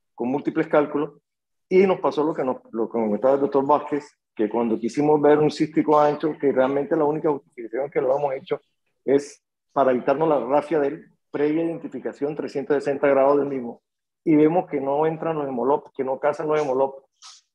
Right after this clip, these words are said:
En ese caso, se nos, eh, es-, prácticamente no funcionó y se nos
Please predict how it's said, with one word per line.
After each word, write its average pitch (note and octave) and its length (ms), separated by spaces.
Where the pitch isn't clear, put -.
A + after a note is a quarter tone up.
En C#3 280
ese E3 180
caso, F3+ 560
se C3+ 240
nos, B2 520
eh, G#2 180
es-, - 300
prácticamente D#3+ 720
no D3 180
funcionó D3+ 400
y D#3 60
se D3+ 160
nos A#2+ 180